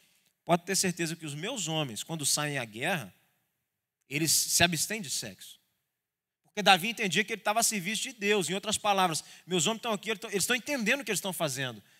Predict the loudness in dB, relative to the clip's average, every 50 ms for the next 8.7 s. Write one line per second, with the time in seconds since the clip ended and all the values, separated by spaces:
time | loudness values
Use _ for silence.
0 | _ _ _ _ _ 0 2 2 2 4 4 6 8 10 10 10 10 8 8 6
1 | 4 4 2 2 2 2 2 2 2 2 2 2 2 4 4 2 2 -2 -2 4
2 | 6 8 10 10 8 6 2 -2 -6 -14 -16 2 6 6 6 8 8 6 6 4
3 | 4 2 2 4 4 4 4 4 2 2 4 6 6 4 4 2 -4 -20 -12 _
4 | 0 2 2 2 2 2 4 8 8 10 10 8 8 6 4 2 2 2 2 2
5 | 2 0 -4 -2 0 2 4 6 4 4 2 -2 -12 -4 0 2 4 6 6 6
6 | 6 4 4 4 2 2 2 0 0 2 0 0 0 -2 -2 -4 -4 -2 -4 -4
7 | 0 4 6 6 6 4 2 -2 -2 -2 -2 -4 -2 0 0 2 4 4 4 4
8 | 2 -2 -10 -20 -6 2 6 8 8 8 8 6 4 2